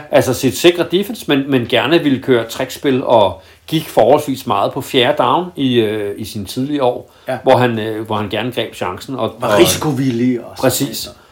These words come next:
Speaker 1: Og, og, og i dag, der, der har de jo i flere år nu kørt det der Let Russell Cook tema, fansene i, øh, Seattle,
Speaker 2: Ja,
Speaker 1: som
Speaker 2: fansene
Speaker 1: jo,
Speaker 2: er jo trætte af ham.
Speaker 1: som jo netop handler om at give, give, øh, Russell den, den, øh,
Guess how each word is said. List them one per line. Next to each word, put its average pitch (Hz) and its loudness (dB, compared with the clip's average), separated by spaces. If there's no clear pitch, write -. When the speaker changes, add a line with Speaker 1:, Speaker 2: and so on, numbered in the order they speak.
Speaker 1:
Og, 123 -2
og, 107 0
og 127 0
i - -2
dag, 160 6
der, 147 6
der 143 8
har 139 6
de 120 -6
jo 113 0
i 110 -6
flere 127 6
år 120 2
nu 113 0
kørt 117 0
det 113 -4
der 110 -2
Let 117 2
Russell 117 0
Cook 139 -2
tema, 117 4
fansene 117 -2
i, 104 -4
øh, 95 -6
Seattle, 104 -4
Speaker 2:
Ja, 113 -2
Speaker 1:
som - -2
Speaker 2:
fansene 190 4
Speaker 1:
jo, 165 8
Speaker 2:
er 156 2
jo - -8
trætte 131 4
af 120 0
ham. 127 -6
Speaker 1:
som 127 2
jo 120 4
netop 120 2
handler 123 2
om 113 0
at 104 -8
give, 113 0
give, 127 -4
øh, 104 0
Russell 110 -4
den, 117 0
den, 110 -8
øh, 101 -10